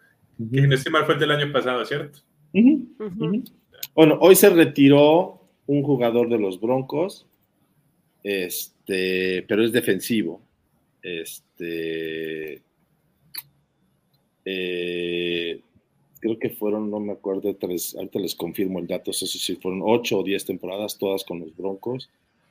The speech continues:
Speaker 1: este, que se retira, o al menos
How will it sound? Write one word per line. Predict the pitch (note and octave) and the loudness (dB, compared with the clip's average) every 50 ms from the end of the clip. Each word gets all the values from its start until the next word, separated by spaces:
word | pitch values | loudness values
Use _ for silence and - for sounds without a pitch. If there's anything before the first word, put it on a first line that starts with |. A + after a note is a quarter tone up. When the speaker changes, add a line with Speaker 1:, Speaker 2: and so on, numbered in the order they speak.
| _ _ _ _ _ _ _ _ _ _ _ _ _ _ | _ _ _ _ _ _ _ _ _ _ _ _ _ _
Speaker 1:
este, | - F#2 F2+ E2+ E2 - - - - _ _ _ - E2+ E2 E2 D#2+ E2 E2+ E2+ E2+ E2+ E2+ E2 E2 E2 - - | -8 -6 -6 -6 -4 -6 -8 -10 -10 _ _ _ -8 -6 -6 -4 -4 -6 -8 -8 -10 -10 -10 -10 -10 -10 -8 -6
que | - E2 | -6 -4
se | - - F#2+ | -2 -2 -2
retira, | E2+ D#2+ E2 - - B2+ C#3 D3 D#3+ F#3+ G#3+ G3+ _ _ _ _ _ _ _ _ _ | -2 -4 -6 -2 2 2 4 4 4 2 0 -6 _ _ _ _ _ _ _ _ _
o | - E2+ | -10 -8
al | E2 D#2+ | -8 -6
menos | F2 F#2 F#2 F2+ F2+ - - - - - - | -6 -4 -4 -4 -6 -6 -8 -8 -12 -14 -18